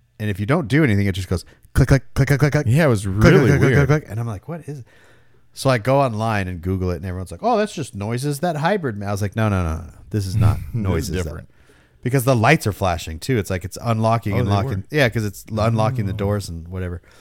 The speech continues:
Speaker 1: So I asked the lady, and, uh, she's like, "Yeah, just bring both key fobs in next time, and we'll recalibrate it."
Speaker 2: Mm-hmm.
Speaker 1: And I had the, but the funny thing was, is, uh, to go to California, I rented a Ford Explorer,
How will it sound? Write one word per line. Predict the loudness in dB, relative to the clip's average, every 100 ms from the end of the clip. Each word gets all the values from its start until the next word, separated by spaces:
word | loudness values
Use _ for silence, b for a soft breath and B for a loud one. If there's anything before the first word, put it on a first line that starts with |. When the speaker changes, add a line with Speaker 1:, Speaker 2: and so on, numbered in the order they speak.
| b b
Speaker 1:
So | 4 6
I |
asked | 6 4
the |
lady, | 2 2 2
and, | 0
uh, | -2 -6
she's | -12 -8
like, | -4 2
"Yeah, | 2
just | 2 -4
bring | -4 -2
both | -2 -2
key | -2 -4
fobs | 0 -2 0
in | -4 -2
next | -4 -4
time, | -2 -2
and | -2
we'll | -6 -8 -14 _ -12
recalibrate | -4 -2 0 0 0 -2 -6 -8
it." | -14 _ b b b b -10
Speaker 2:
Mm-hmm. | -6 -4 -6 -2
Speaker 1:
And | 2
I | 2
had | 2 -4 _ -12
the, | -6
but | -6 -6
the |
funny | -4 -4 -2
thing | -4 -4
was, | -6 -8
is, | -14 -16 _ -16 -6
uh, | -2 -2
to | 0
go | 2
to | 2
California, | 2 0 2 0
I | 2
rented | 0 0 0
a | -2 -2 -2 -2 -8
Ford | -16 -4 -2 -2
Explorer, | -6 -6 -6 -6